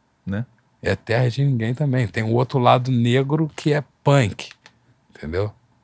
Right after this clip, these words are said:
Speaker 2: É como criptomoeda. Como é que você, quem controla quem é que tem aquele dinheiro ali? Quem é que tá botando dinheiro ali?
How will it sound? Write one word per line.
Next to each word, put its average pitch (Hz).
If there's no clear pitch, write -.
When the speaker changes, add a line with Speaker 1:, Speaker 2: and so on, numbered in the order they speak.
Speaker 2:
É 190
como 202
criptomoeda. 170
Como 175
é 180
que 175
você, 156
quem 190
controla 139
quem 117
é 117
que -
tem 117
aquele 107
dinheiro 104
ali? 107
Quem -
é -
que -
tá -
botando 98
dinheiro 98
ali? 101